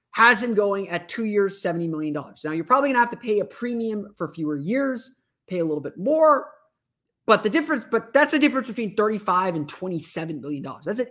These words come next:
eight million dollar difference. And obviously, you're spending thirty-five million dollars of your cap room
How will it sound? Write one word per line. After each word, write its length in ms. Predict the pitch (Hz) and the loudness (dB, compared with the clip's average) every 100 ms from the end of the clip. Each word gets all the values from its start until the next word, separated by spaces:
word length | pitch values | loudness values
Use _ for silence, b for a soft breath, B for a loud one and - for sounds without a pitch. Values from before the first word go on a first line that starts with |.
| - | -2
eight 260 | 226 240 | -2 -2
million 280 | 190 196 175 | -4 -2 0
dollar 320 | 165 160 139 - | 0 0 -2 -6
difference. 560 | 147 - _ - - _ _ _ _ _ _ _ _ _ _ | -8 -10 _ -20 -20 _ _ _ _ _ _ _ _ _ _
And 80 | 185 | 6
obviously, 680 | 240 269 226 - 214 170 - _ _ _ | 6 6 0 -2 -4 -6 -10 _ _ _
you're 100 | 180 | -6
spending 340 | - 226 208 | 0 0 0
thirty-five 460 | - 233 240 240 214 | 2 2 2 0 0
million 220 | 208 202 | -2 -2
dollars 360 | 175 175 175 165 | -2 0 -2 -2
of 180 | 156 147 | -4 -2
your 240 | 151 151 | -2 -2
cap 480 | 151 - 247 233 - | -6 -4 -2 -2 -4
room 420 | 151 139 139 135 | -6 -6 -8 -12